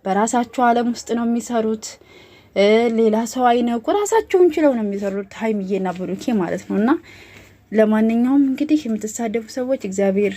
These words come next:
ልቦና ይስጣችሁ ማለት ነው። እና፣ እ፣ ሀይሚዬም ደግሞ በሰላም ተመለሽ፣ ብሩኬም ደግሞ በሰላም ጠብቃት። እ፣ ወይ አንተ ሂደህ ታመጣታለህ ወይ ትሄዳለህ። አራት ቀን ሶስት ቀን እንዴት ነው የሚቻለው? ቤተሰብ ግን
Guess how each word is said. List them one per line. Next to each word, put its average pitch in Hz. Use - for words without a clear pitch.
ልቦና 196
ይስጣችሁ -
ማለት 180
ነው። 190
እና፣ 190
እ፣ 208
ሀይሚዬም 196
ደግሞ 190
በሰላም 185
ተመለሽ፣ 196
ብሩኬም 196
ደግሞ 190
በሰላም 208
ጠብቃት። 196
እ፣ 208
ወይ 208
አንተ 208
ሂደህ 220
ታመጣታለህ 220
ወይ 226
ትሄዳለህ። 220
አራት 214
ቀን 233
ሶስት 226
ቀን 269
እንዴት 190
ነው 170
የሚቻለው? 202
ቤተሰብ 226
ግን 311